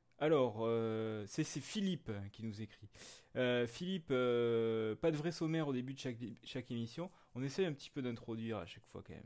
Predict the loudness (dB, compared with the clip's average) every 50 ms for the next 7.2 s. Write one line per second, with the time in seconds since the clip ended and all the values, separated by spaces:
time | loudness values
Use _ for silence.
0 | -18 -20 -16 -14 -14 -14 -12 -10 -12 -12 -10 -12 -14 -16 -16 _ -20 -20 -20 -20
1 | -20 -20 _ -14 -12 -8 -4 -2 -2 -2 -2 -4 -8 -10 -8 -6 -6 -6 -6 -6
2 | -8 -10 -8 -8 -8 -8 -8 -8 -6 -6 -6 -4 -2 -2 -2 0 0 0 0 0
3 | 0 -2 -2 -6 -12 _ -20 -14 -8 -4 -2 -2 -2 -2 -4 -8 -10 -10 -10 -14
4 | -18 -12 -10 -10 -8 -6 -4 -4 -4 -4 -4 -4 -4 -6 -6 -6 -8 -10 -10 -12
5 | -18 -20 -20 -20 -20 -20 -20 -20 -20 _ -8 -4 -2 -2 -2 -2 0 2 2 2
6 | 2 0 -2 -2 -2 -4 -2 -2 0 0 0 -2 -2 -2 -2 -2 -2 -4 -4 -4
7 | -6 -6 -6